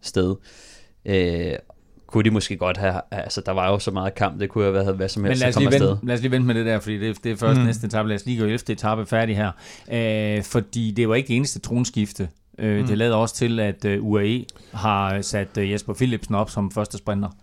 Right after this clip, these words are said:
Speaker 3: Ja, det var meget kort tronskift-, tronskifte, kan man sige. Jeg, jeg mener, det var også, fordi der skete noget med Christoph i,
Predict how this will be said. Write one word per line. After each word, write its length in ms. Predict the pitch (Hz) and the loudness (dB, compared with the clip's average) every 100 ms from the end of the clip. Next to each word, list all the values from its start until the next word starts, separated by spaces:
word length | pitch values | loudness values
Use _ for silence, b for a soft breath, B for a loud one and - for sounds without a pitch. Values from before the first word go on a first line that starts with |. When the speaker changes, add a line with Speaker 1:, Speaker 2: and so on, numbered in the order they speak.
| _ - | _ 2
Speaker 3:
Ja, 200 | 160 160 | 6 10
det 80 | |
var 60 | 147 | 10
meget 260 | 131 127 127 | 10 8 8
kort 240 | 131 131 - | 6 6 2
tronskift-, 560 | - 135 123 135 127 - - | 2 4 4 2 2 -4 -6
tronskifte, 640 | - 139 131 - 139 165 | 2 4 4 2 0 0
kan 120 | 135 | 2
man 120 | 131 127 | 2 4
sige. 320 | 131 131 135 | 6 6 6
Jeg, 100 | 127 143 | 4 4
jeg 120 | 139 | 4
mener, 440 | 135 143 151 156 | 6 6 6 4
det 140 | 143 135 | 6 8
var 60 | 131 | 8
også, 240 | 127 139 | 8 4
fordi 200 | 123 131 | 4 6
der 100 | 131 | 6
skete 300 | - 131 135 | 6 4 6
noget 140 | 127 | 2
med 80 | 127 - | 2 2
Christoph 520 | 127 - 139 131 131 | 2 2 0 0 0
i, 260 | 123 120 | 2 2